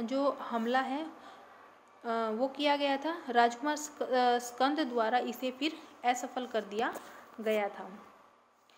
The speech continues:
कुमारगुप्त प्रथम के शासनकाल के शिलालेख की अगर हम बात करें, तो वो थी करदंडा, मंदसौर, बिलसाड़, अ, शिलालेख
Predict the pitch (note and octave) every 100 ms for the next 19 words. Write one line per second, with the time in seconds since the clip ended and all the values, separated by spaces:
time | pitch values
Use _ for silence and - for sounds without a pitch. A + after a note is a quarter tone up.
0 | _ - C4+ C4+ D#4 E4+ D#4 E4 - D#4+
1 | - A#3+ C4+ C#4+ D#4 D#4+ C4+ B3 C#4 C4+
2 | B3+ B3 D4+ D4 B3 A#3+ B3+ D4 - D#4
3 | D4+ C#4+ C#4 B3 G#3+ G#3+ A3+ A#3+ C4+ C#4+
4 | B3 B3 B3+ C#4 D#4 D#4 - - - _
5 | A#3 A3+ A3 A#3 B3 C#4+ D4 - G#3+ A3+
6 | A3+ A#3+ B3+ B3+ C#4 C4+ G#3+ A#3+ A#3 -
7 | A#3+ D4 F4 - - B3 A#3+ B3 A3+ G#3+
8 | G#3